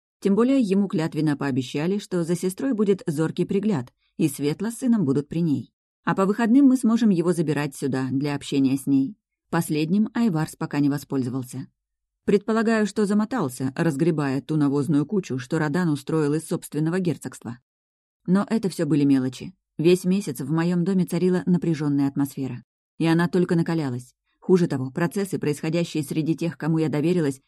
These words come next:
несли разрушительный характер. И сегодня я твердо была намерена вскрыть нарыв. К тому же Виктран, судя по всему, тоже созрел для общения.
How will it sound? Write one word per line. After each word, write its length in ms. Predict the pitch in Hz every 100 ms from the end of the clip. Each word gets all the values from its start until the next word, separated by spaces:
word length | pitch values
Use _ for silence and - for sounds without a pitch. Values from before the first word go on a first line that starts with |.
| _
несли 340 | 180 170 175 180
разрушительный 640 | 180 165 170 185 185 175
характер. 500 | 175 170 143 - 120 - _ _
И 100 | -
сегодня 380 | 165 156 170 160
я 140 | 156 151
твердо 400 | 151 170 147 131
была 160 | 135
намерена 540 | 135 135 143 151 147 -
вскрыть 460 | - - 151 131
нарыв. 420 | 139 139 123 - _ _ _ _ _ _ -
К 60 |
тому 220 | - 214 247
же 140 | 233
Виктран, 480 | 196 190 160 156 175
судя 240 | 190 185
по 80 | 190
всему, 300 | 190 190 196
тоже 320 | 190 277 143
созрел 460 | 127 135 131 139 135
для 180 | 139 139
общения. 500 | - 139 139 135